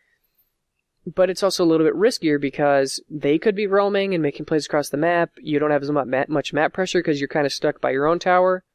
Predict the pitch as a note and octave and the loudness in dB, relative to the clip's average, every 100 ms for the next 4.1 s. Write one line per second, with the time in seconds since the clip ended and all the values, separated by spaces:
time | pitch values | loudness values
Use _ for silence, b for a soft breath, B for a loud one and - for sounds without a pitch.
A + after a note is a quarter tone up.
0 | _ _ _ _ _ _ _ _ _ _ | _ _ _ _ _ _ _ _ _ _
1 | F3 A3 A#3+ - - F3+ E3+ G2+ E3 - | 0 2 0 -6 -4 2 2 2 0 0
2 | F3 - E3+ D3+ D3+ _ _ - F#3+ G3 | 0 2 0 0 -8 _ _ -6 -2 0
3 | F#3 D#3 - C#3+ D3 C3+ C#3+ C#3+ C3+ C#3 | 2 0 0 0 0 0 2 2 0 0